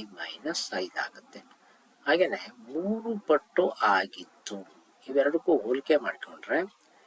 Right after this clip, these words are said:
x ಮೈನಸ್ ಐದು is equal to y ಮೈನಸ್ ಐದು ಆದ್ರೆ ಕಂಡೀಷನ್ನು ಮೂರರಷ್ಟು. ಅದರಿಂದ x ಮೈನಸ್ ಐದು,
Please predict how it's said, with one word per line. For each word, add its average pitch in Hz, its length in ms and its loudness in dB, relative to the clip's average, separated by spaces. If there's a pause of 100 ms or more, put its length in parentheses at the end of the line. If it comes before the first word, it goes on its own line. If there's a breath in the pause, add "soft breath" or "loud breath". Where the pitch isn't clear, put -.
(380 soft breath)
x - 40 2 (220)
ಮೈನಸ್ 120 400 0 (200)
ಐದು 104 220 -4 (440)
is 113 260 -8
equal 110 340 -2 (160)
to 143 80 4 (460)
y 123 40 0 (280)
ಮೈನಸ್ 117 540 -6 (240)
ಐದು 101 240 -16 (380)
ಆದ್ರೆ 170 380 -2 (600 soft breath)
ಕಂಡೀಷನ್ನು 160 680 2 (440)
ಮೂರರಷ್ಟು. - 640 2 (380)
ಅದರಿಂದ 117 440 2 (800 soft breath)
x 147 180 6 (320)
ಮೈನಸ್ 139 500 2 (480)
ಐದು, 127 280 -4